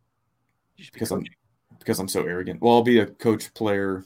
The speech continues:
Speaker 1: Okay.
Speaker 2: G M. I'll, I'll Sonny Cumbie it.
Speaker 1: Jackie Moon it.
Speaker 2: 'Cause I'm just that good, you know?
Speaker 1: Take Tucker Lowrance.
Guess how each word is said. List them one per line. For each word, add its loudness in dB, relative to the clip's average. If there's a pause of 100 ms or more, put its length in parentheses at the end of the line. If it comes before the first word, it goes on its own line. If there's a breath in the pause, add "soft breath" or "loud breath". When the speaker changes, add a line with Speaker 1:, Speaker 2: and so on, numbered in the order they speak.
(120)
Speaker 1:
Okay. -8
Speaker 2:
G -6
M. -8
I'll, -2
I'll 2
Sonny 2
Cumbie -2
it. -8 (240)
Speaker 1:
Jackie -4
Moon -10
it. -14 (280)
Speaker 2:
'Cause -6
I'm -4
just -8
that -2
good, -8
you -12
know? -12 (2250)
Speaker 1:
Take -6
Tucker -2
Lowrance. -6